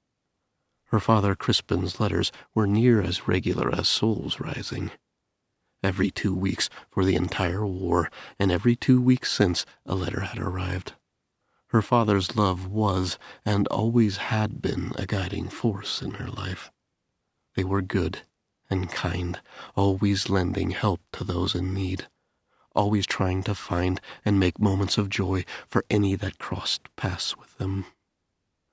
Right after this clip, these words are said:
While those letters had been a connection to her home and roots, renewing her strength to continue on through the dark times of the war, this last letter felt as though it was an arrow in her heart,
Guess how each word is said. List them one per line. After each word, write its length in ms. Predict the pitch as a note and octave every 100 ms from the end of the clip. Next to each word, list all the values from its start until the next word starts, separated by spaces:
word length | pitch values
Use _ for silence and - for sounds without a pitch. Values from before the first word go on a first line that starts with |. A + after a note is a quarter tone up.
| _ _ _ _ _ -
While 200 | G#2+ C#3
those 340 | C3+ A#2+ -
letters 340 | A2 A#2 G#2+
had 120 | - G2+
been 140 | G#2
a 60 | G2
connection 500 | A2 G#2+ G#2 G2+ F#2+
to 200 | G#2 F#2
her 160 | F#2+
home 400 | F2 A2+ G#2 G2
and 300 | B1+ F#2 A2
roots, 380 | A2+ G2+ - - _ _ _ -
renewing 560 | A2+ G#2+ G#2 G#2 G2 F#2
her 200 | G2 F#2
strength 500 | - - G2+ F#2+ - -
to 80 | -
continue 720 | F2+ F2+ - A2+ G2 F#2 -
on 300 | G2+ G2+ G2
through 180 | - -
the 120 | -
dark 340 | - G#2 G2+ -
times 340 | - - -
of 120 | A2+
the 80 | -
war, 520 | G2 A#2+ A2 F#2 F#2 _ _ _ _ _ _ _ _ _ _
this 260 | A#2 - -
last 380 | - A#2+ - -
letter 240 | F#2+ F#2+
felt 360 | - A2 F#2+ G2+
as 160 | F2+
though 220 | - G2 G2
it 80 |
was 180 | G2 G2
an 120 | G2 -
arrow 360 | A2 G#2 F2
in 80 | D#2
her 180 | F2+ F#2
heart, 440 | - A#2+ G2+ -